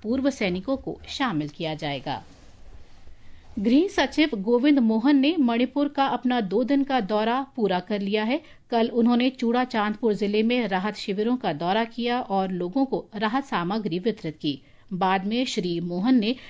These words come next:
इम्फाल पश्चिम जिले में राहत शिविरों का दौरा किया और आंतरिक रूप से विस्थापित व्यक्तियों की शिकायतें सुनी। उन्होंने इन लोगों को सलाह दी कि वे अपनी आवश्यकताओं को शीघ्र और आवश्यक कार्रवाई के लिए संबंधित उपायुक्त को प्रस्तुत करें।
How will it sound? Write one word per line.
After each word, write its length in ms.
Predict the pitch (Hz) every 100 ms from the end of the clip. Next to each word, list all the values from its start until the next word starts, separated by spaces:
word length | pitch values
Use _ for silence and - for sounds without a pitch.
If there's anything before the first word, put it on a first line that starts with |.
| - -
इम्फाल 440 | 262 254 277 311 349
पश्चिम 360 | 247 233 285 254
जिले 260 | 233 226
में 220 | 247 269 220
राहत 280 | 196 233
शिविरों 420 | 240 220 190 226 262
का 160 | 220
दौरा 320 | 165 180 208
किया 340 | 233 233 233 240
और 300 | - 196 220 - - 220
आंतरिक 440 | 240 254 311 311
रूप 160 | 233 226
से 160 | -
विस्थापित 640 | 180 214 - 226 214 247 202
व्यक्तियों 420 | 180 180 - 269
की 160 | 262
शिकायतें 540 | 170 - 196 175 156 156
सुनी। 360 | - 156 135 - - - -
उन्होंने 360 | 214 220 226
इन 300 | 233 - 190
लोगों 240 | 175 175 233
को 160 | 220
सलाह 400 | 196 165 156 233
दी 220 | 233 233 240 - - -
कि 80 | 294
वे 120 | 302
अपनी 280 | 277 285 294 208
आवश्यकताओं 680 | 202 214 - 214 - 277
को 180 | 277 202
शीघ्र 480 | 190 - 262 233 285 277
और 240 | 214 214 -
आवश्यक 440 | 202 214 220 285
कार्रवाई 520 | - 170 156 175 220 277
के 200 | - 190
लिए 280 | 170 185 208 - -
संबंधित 600 | 269 262 247 247 294 -
उपायुक्त 560 | 220 208 185 233 254
को 180 | - 170
प्रस्तुत 540 | - 277 247 - 160
करें। 360 | - 165 143 123